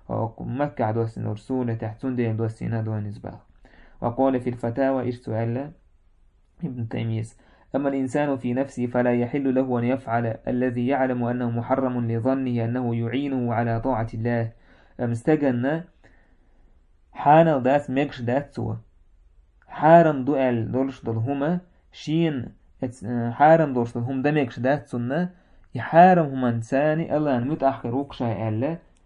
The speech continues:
آه، إشت ات أويلان تميكش دات سن إزباغ. سن ميوج أوه شاتا حارم دول هم دو،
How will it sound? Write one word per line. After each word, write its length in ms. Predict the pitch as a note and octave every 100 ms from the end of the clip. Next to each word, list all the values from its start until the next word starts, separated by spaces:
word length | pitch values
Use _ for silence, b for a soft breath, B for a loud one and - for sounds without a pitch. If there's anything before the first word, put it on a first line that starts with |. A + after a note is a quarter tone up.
| - -
آه، 280 | A2+ A2 A2
إشت 280 | D3+ E3+ - _ - _ _ _ _ _ - - _ -
ات 180 | F3 -
أويلان 440 | D3 D3+ C3 A#2+
تميكش 420 | C#3+ C#3 C#3 -
دات 240 | A2 A#2 A#2+
سن 120 | G#2
إزباغ. 360 | G2+ - E2 - - _ _ _ _ _ _ _ _ _ _ _ _ _ _ _ _ _ _ _ _ - - -
سن 240 | - C#3 C3
ميوج 280 | B2 A#2+
أوه 440 | C3 C#3 A#2 C#3+ D#3
شاتا 500 | - A2+ A2+ G#2+ A2+ b b -
حارم 440 | A2+ A#2 B2 A#2
دول 100 | G#2+
هم 260 | A2 A#2+ A2
دو، 200 | B2